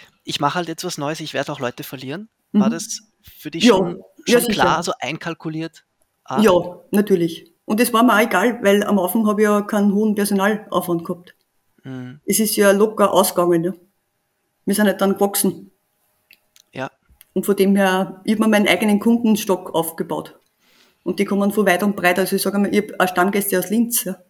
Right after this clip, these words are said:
Speaker 1: Mhm.
Speaker 2: die was alle sechs Wochen kommen.
Speaker 1: Mhm.
Speaker 2: Und das ist super.
Speaker 1: Linz
Speaker 2: Und
Speaker 1: ist
Speaker 2: Linz ist
Speaker 1: doch
Speaker 2: doch
Speaker 1: mit dem
Speaker 2: vierzig
Speaker 1: Auto,
Speaker 2: Minuten.
Speaker 1: ich wollt grad sagen, ja, knappe Stunde auf jeden Fall,
Speaker 2: Ja.
Speaker 1: gell? Ja. Wie würdest du sagen, hast du die aufgebaut? Nur durch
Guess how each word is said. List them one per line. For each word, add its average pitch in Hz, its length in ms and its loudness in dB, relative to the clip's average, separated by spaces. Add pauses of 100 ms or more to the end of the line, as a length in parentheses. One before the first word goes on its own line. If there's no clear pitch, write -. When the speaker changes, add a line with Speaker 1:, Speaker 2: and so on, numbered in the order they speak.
(260)
Speaker 1:
Mhm. 123 260 -12
Speaker 2:
die 196 100 2
was 190 380 0
alle 190 180 4
sechs 190 280 -4
Wochen 190 260 -2
kommen. 190 400 -4 (400)
Speaker 1:
Mhm. - 180 -10
Speaker 2:
Und - 120 -4
das 196 140 -2
ist - 500 -6
super. - 460 -8 (800)
Speaker 1:
Linz 139 160 -6
Speaker 2:
Und 208 60 4
Speaker 1:
ist 190 60 2
Speaker 2:
Linz 240 80 8
ist 247 80 4
Speaker 1:
doch - 200 -2
Speaker 2:
doch 254 80 8
Speaker 1:
mit 240 100 0
dem - 60 -6
Speaker 2:
vierzig 262 280 4
Speaker 1:
Auto, 240 120 6
Speaker 2:
Minuten. 233 600 2 (100)
Speaker 1:
ich 160 140 -8
wollt 156 120 0
grad 160 160 -8
sagen, 160 180 -2
ja, 143 140 -2
knappe - 360 -12
Stunde 143 260 -12
auf - 80 -20
jeden 139 140 -14
Fall, 131 240 -4
Speaker 2:
Ja. 208 100 6
Speaker 1:
gell? - 180 -8 (200)
Ja. 139 180 -8 (2500)
Wie 139 200 -8
würdest 160 280 -4
du - 40 -2
sagen, 143 240 -2
hast 151 180 -10
du 151 40 -10
die 143 300 -8
aufgebaut? 127 640 -6
Nur 156 480 -6
durch - 320 -8